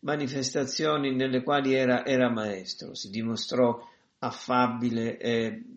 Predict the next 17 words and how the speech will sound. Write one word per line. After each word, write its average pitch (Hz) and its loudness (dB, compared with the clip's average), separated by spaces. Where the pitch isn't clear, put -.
benevolente, 127 2
pieno 156 4
di, 156 -2
eh, 139 4
rispetto 135 0
nei 127 2
confronti 131 0
del 123 0
personaggio 139 0
con 123 0
cui, 131 2
eh, 120 2
si 151 -4
trovava 135 4
a, 123 -2
a 123 -2
parlare. 98 -6